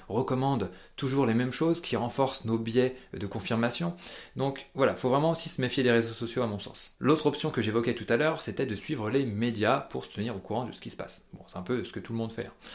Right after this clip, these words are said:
depuis pas mal de temps. Mais il y a quand même quelques points négatifs avec les médias. Le premier, c'est que...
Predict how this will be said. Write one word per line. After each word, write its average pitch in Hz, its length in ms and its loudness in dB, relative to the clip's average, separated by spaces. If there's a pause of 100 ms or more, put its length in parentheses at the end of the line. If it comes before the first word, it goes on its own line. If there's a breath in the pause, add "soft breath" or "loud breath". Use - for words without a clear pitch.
(140 loud breath)
depuis 90 220 -8
pas 101 120 -4
mal 113 140 0
de 101 80 -4
temps. - 160 -10
Mais 160 160 4
il 135 80 0
y - 20 2
a 107 60 0
quand 120 80 2
même 143 100 2
quelques 127 220 -4
points 151 180 0
négatifs 131 400 0
avec 110 160 2
les 104 60 -2
médias. 107 420 2
Le 113 140 -2
premier, 127 320 2
c'est 113 160 -4
que... 131 320 4